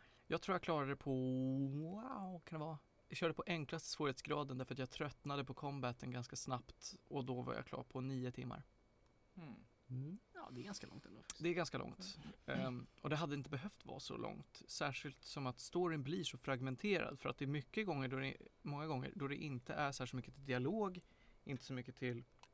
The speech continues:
Speaker 1: att man tar sig framåt på något sätt, utan det bara går från bana till bana och sen i början och slutet, då händer det kanske lite grejer. Men vad är bra? Plattformingen. Den är helt sjukt bra.
Speaker 3: Oj.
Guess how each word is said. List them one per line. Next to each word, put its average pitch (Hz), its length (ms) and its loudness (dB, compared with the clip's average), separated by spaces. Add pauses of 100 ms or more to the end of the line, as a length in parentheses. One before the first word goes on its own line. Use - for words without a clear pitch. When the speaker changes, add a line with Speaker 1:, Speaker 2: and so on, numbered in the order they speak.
(500)
Speaker 1:
att 139 100 -2
man 117 100 -2
tar 127 140 -4
sig - 140 -8
framåt 175 480 6
på 135 80 0
något 123 180 2
sätt, 123 260 -2
utan 127 160 -2
det 127 60 -2
bara 120 240 2
går 135 260 -2
från 127 160 -4
bana 131 200 -4
till 127 100 -6
bana 123 220 0
och - 120 -4
sen - 160 -6
i - 60 -6
början 127 380 2
och - 80 -4
slutet, - 420 -2
då 131 80 2
händer 127 240 -4
det 139 60 -8
kanske - 240 -8
lite 143 180 -10
grejer. 170 380 2 (2250)
Men 175 180 10
vad 185 180 8
är 165 120 10
bra? 175 320 0 (340)
Plattformingen. 135 600 4 (640)
Den 151 180 4
är 147 180 2
helt 143 240 -2
sjukt 240 440 4
bra. - 200 -8 (240)
Speaker 3:
Oj. - 200 -6